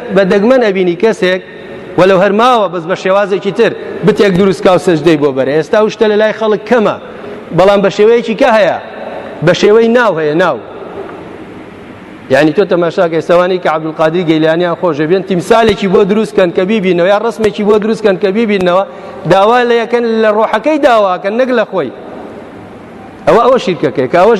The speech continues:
ئێستا حالیان لە هەندێک شوێن ئەیبینی. ئەوە ڕەسمی عەلیە، ئەوە ڕەسمی حوسەینە. ها؟ بە تایبەتی ڕافیضەکانی کافری خوارەوە تەماشاکەی، ئەو هەموو ڕەسمە. ئێران ئەو هەموو ڕەسمەی دروست کردووە. کە ئەیبینێ، ها، بە، بە ڕیشێکەوە و بە ئەوەیەکەوە و بە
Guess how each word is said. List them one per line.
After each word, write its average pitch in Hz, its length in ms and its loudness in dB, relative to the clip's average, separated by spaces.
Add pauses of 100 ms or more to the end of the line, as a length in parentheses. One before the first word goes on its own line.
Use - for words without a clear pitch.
ئێستا 214 200 0 (240)
حالیان 202 340 4
لە 220 100 2
هەندێک 226 240 -2
شوێن 226 180 0
ئەیبینی. 214 440 2 (580)
ئەوە 135 180 2
ڕەسمی 196 340 2
عەلیە، 185 300 0
ئەوە 147 160 -2
ڕەسمی 185 300 -2
حوسەینە. 185 440 2 (760)
ها؟ 185 160 4 (800)
بە 131 120 2
تایبەتی 180 440 2
ڕافیضەکانی 185 640 2 (100)
کافری 190 380 2
خوارەوە 175 360 2
تەماشاکەی، 185 500 -2
ئەو 233 140 4
هەموو 185 200 -2
ڕەسمە. 160 280 -2
ئێران 208 320 2
ئەو 214 140 0
هەموو 196 180 0
ڕەسمەی 202 300 0
دروست 180 260 -2
کردووە. 151 280 0 (340)
کە 190 140 4
ئەیبینێ، 196 380 2 (520)
ها، 143 160 6
بە، 151 100 4 (140)
بە 165 80 4 (320)
ڕیشێکەوە 170 540 2
و 151 100 -2
بە 156 140 0
ئەوەیەکەوە 170 440 0
و 151 60 -4
بە 156 60 2